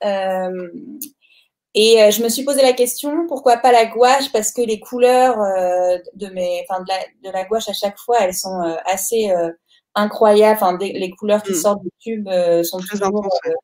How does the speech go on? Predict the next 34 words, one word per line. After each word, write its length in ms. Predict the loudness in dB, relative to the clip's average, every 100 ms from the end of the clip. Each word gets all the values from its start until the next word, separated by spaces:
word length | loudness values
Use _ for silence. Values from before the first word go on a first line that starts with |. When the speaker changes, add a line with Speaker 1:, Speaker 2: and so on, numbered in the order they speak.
| _ -10
Speaker 2:
Mm. 40 | -8
Speaker 1:
extrêmement 520 | 0 2 4 6 6
vives 180 | 4 4
et 80 | 4
j'aimais 260 | 4 0
bien 420 | 0 2 4 4 2
le 80 |
côté 340 | 2 -4 -4 -4
mat, 300 | 0 0 0
euh, 540 | 0 2 2 0 -2 -4 -8 -16 -16 -16 -16 -4
de 120 | 0
la, 680 | 4 4 2 0 -2 -6 -8 -10 -12 -14 -6
de 120 | 0
la 160 | 4 6
gouache. 300 | 6 6 6
Donc, 140 | 2 -2
je 40 |
me 60 | -2
suis 160 | -2
dit, 120 | -4 -6
pourquoi 320 | -4 0 2
pas 120 | 4
la 140 | 2
gouache ? 560 | 4 4 4 2 -2 -6 -10 -20 -20 _ 0
Et 160 | 0
puis, 560 | -2 0 2 4 2 0 0
Confucius, 640 | 0 2 -2 0 0 2
c'était 360 | 2 0 0 -2
un 140 | -2
travail, 460 | -2 -2 0 0 -2
en 80 | -4
fait, 280 | -4 -4 0
euh, 800 | 0 0 0 0 0 -2 -6 -12 -16 -20 _ -16 -12 -14 -6
enfin, 120 | -6